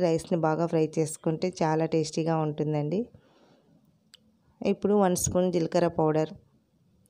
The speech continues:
వన్ స్పూన్ ధనియాల పౌడర్ రెండింటినీ వేసి బాగా కలిసేలాగా ఒకసారి కలిపేసుకొని ఒక టూ మినిట్స్ ఫ్రై చేసుకుంటే సరిపోతుందండి. అంతే, ఎంతో టేస్టీగా వెజిటబుల్ ఫ్రైడ్ రైస్ రెడీ అయిపోయింది. ఈ రెసిపీ మీకు నచ్చితే ఒక లైక్ చేయండి,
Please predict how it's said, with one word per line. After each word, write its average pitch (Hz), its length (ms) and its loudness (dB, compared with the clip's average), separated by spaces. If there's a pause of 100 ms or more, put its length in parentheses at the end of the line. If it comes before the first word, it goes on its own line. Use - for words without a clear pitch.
(220)
వన్ 170 240 0
స్పూన్ 180 280 0
ధనియాల 160 440 2
పౌడర్ 156 320 0
రెండింటినీ 165 520 -2
వేసి 156 340 -2 (240)
బాగా 165 200 2 (100)
కలిసేలాగా 170 640 0
ఒకసారి 156 420 -2
కలిపేసుకొని 165 640 -2 (100)
ఒక 180 200 0
టూ 175 80 0 (100)
మినిట్స్ 175 360 -2 (560)
ఫ్రై 160 120 4 (120)
చేసుకుంటే 165 560 -2
సరిపోతుందండి. 156 840 -2 (680)
అంతే, 175 240 0 (120)
ఎంతో 175 220 -2 (100)
టేస్టీగా 170 560 -2
వెజిటబుల్ 175 480 0
ఫ్రైడ్ 156 280 0
రైస్ 175 160 -2 (100)
రెడీ 160 240 0
అయిపోయింది. 156 500 -2 (560)
ఈ - 20 2 (100)
రెసిపీ 190 280 -2 (100)
మీకు 180 220 -2
నచ్చితే 160 380 -2
ఒక 170 200 -4
లైక్ 160 260 0
చేయండి, 165 300 0